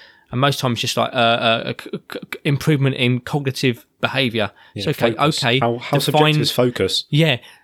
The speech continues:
Speaker 1: Can you define focus for me? <laughs> Can you define, like, an, a improvement in cognitive behaviour?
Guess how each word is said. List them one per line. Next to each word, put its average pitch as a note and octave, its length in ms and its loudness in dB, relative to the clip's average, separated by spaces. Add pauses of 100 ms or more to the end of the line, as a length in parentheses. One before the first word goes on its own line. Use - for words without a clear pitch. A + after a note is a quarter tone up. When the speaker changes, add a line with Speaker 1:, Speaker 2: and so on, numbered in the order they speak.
(240)
Speaker 1:
Can E3+ 140 2
you F3 80 2
define F3+ 480 2
focus D#3 440 -2
for G#2+ 220 -4
me? G#2+ 400 -8
<laughs> - 40 -20
Can D#3+ 220 2
you D3+ 80 4
define, D3 500 0
like, B2+ 380 -2
an, B2 120 2
a B2 180 -2 (320)
improvement C3 540 0
in A#2 100 0
cognitive B2+ 560 0
behaviour? A#2+ 560 -4